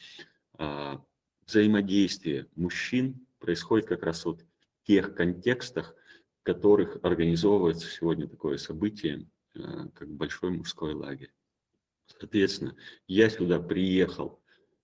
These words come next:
э, на большой мужской лагерь, э, чтобы реализовать мою, э, мечту, связ-,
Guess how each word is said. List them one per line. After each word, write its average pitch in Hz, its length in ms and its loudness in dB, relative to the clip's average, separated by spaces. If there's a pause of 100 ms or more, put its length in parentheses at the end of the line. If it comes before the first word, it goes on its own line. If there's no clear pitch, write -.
э, 82 60 -4
на 76 640 0
большой 87 380 4
мужской 80 440 2
лагерь, 107 460 0 (720)
э, 78 180 -6
чтобы 92 320 2
реализовать 87 800 4 (120)
мою, 78 420 -6 (600)
э, 82 60 -6 (560)
мечту, 131 680 0
связ-, 107 460 -2